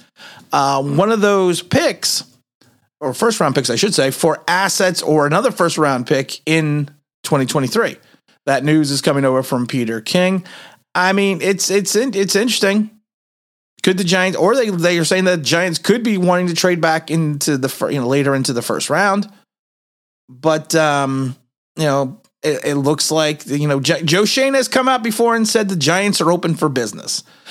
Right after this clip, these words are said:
So I'm not ruling anything out at this point in time, 'cause some of the things that we've seen them do,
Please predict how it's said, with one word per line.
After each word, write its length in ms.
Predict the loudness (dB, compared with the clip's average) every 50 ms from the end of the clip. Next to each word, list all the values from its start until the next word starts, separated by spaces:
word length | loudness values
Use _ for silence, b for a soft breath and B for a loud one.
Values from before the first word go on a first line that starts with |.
| B B B
So 160 | B 0 2
I'm 80 | 2 2
not 200 | 2 2 0 0
ruling 400 | 0 2 2 4 2 2 0 -2 -4
anything 560 | -2 0 0 0 0 0 0 0 0 0 0
out 220 | 0 2 2 2 2
at 140 | 0 0 0
this 140 | -2 -2
point 220 | 0 -2 -2 -2 0
in 60 | 0
time, 260 | 0 0 0 0 0
'cause 160 | 0 0 0
some 140 | 2 0 0
of 80 | 2 0
the 40 | -2
things 300 | 0 0 0 0 2 2
that 140 | 0 2
we've 200 | 2 0 0 0
seen 380 | 0 0 2 2 4 4 4 4
them 240 | 2 2 2 2 2
do, 400 | 2 2 4 2 2 0 -2